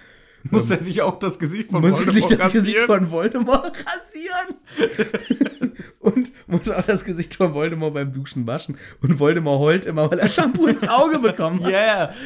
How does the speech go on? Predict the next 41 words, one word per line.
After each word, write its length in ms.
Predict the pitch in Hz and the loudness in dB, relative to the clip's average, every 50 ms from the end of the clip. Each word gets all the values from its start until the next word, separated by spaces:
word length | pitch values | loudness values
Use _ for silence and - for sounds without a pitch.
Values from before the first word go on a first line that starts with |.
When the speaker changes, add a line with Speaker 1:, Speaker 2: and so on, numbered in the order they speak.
| 269 - - - - - - - | -12 -12 -12 -14 -20 -20 -8 -2
Speaker 1:
Geil, 300 | 170 156 196 220 - 185 | 0 0 2 2 2 2
eigentlich 280 | 190 185 185 185 175 | 2 0 -2 -4 -4
macht 200 | 185 180 170 175 | -4 -4 -4 -6
Squirrel 320 | - - 190 202 202 190 185 | -10 -8 -6 -4 -2 -2 -2
richtig 380 | 185 208 202 - 196 - - | -4 -6 -6 -8 -12 -12 -10
gut. 340 | - 214 202 156 131 135 - - _ - - - | -8 -6 -4 -4 -6 -6 -10 -14 _ -14 -8 -8
Speaker 2:
Ja. 120 | - - | -6 -2
Speaker 1:
Der 120 | - 151 147 | -2 -2 -2
quält 300 | 170 170 190 233 - 202 | 0 -2 -2 -4 -4 -6
dir 60 | 139 | -8
die 100 | 123 117 | -6 -6
ganze 260 | 123 120 120 123 - 127 123 123 131 | -6 -8 -10 -12 -14 -16 -16 -16 -20
Zeit. 80 | _ _ _ _ _ _ _ 165 - - - - - - | _ _ _ _ _ _ _ -4 -4 -4 -12 -6 -2 -2
Speaker 2:
<laughs> 80 | - - - 208 196 - - _ - - - - _ | -2 0 0 -2 -4 -4 -8 _ -20 -20 -20 -18 _
Und 160 | - 135 127 | -4 -2 -2
wenn 140 | 139 135 143 | -2 -2 -2
der 120 | 139 131 131 | -2 -2 -2
dann 220 | 131 127 131 - - | -2 -4 -4 -6 -6
abends 640 | - 143 151 160 156 156 151 156 156 156 - - _ _ _ _ _ _ _ _ - | -6 -2 -2 -2 -2 -2 -2 -4 -4 -6 -12 -20 _ _ _ _ _ _ _ _ -4
nach 140 | 127 127 | -4 -4
so 120 | 127 - 113 | -2 -2 -2
einem 100 | 107 110 | -2 0
langen 300 | 110 120 131 127 123 123 | -2 -2 -2 -2 -2 -4
Tag 420 | 127 131 131 135 135 135 131 - _ _ _ _ _ _ _ | -4 -4 -2 -2 -2 -4 -6 -12 _ _ _ _ _ _ _
den 140 | 110 101 - | -8 -8 -4
Turban 400 | - 143 156 151 151 131 113 113 | -2 -2 0 2 2 0 0 -2
abnimmt, 680 | - 117 113 - - 117 117 120 135 160 175 - - _ _ _ _ _ _ - | -4 -8 -8 -4 -4 -2 0 0 0 0 -2 -4 -8 _ _ _ _ _ _ -6
hat 220 | 98 113 113 - - | -6 -6 -6 -6 -8
Voldemort 460 | - 117 117 120 120 113 113 110 107 | -4 -2 0 0 0 0 0 0 -2
so 60 | 110 | -2
ein 60 | 104 | -2
ganz, 180 | 110 117 131 - _ - _ _ _ _ _ _ _ _ - | -2 -4 -4 -6 _ -20 _ _ _ _ _ _ _ _ -4
überall 320 | 123 120 123 - 127 117 | -2 -2 0 -2 -2 -2
so 120 | 110 117 104 | -2 -4 -4
Rotze 400 | 98 110 131 143 - - - 127 | -4 -6 -6 -6 -6 -2 -2 0
im 180 | 117 127 123 123 | 2 2 2 2
Gesicht, 540 | 131 127 120 - - 226 139 143 143 - 196 | 2 0 0 2 2 4 4 4 2 0 -2
Speaker 1:
<laughs> 280 | 208 - - 196 - - | -2 -2 -2 -4 -4 -2
Speaker 2:
so 140 | 147 147 104 - | 0 0 0 0
eingetrocknete 760 | 151 139 165 151 147 139 - - 131 139 139 147 143 135 151 | 0 -2 -2 -2 -2 -4 -4 -4 -4 -2 0 -2 -2 0 -2
Popel, 640 | 147 - - 143 151 151 151 151 - 156 - 151 | -4 -2 -2 -2 0 0 0 0 0 0 2 2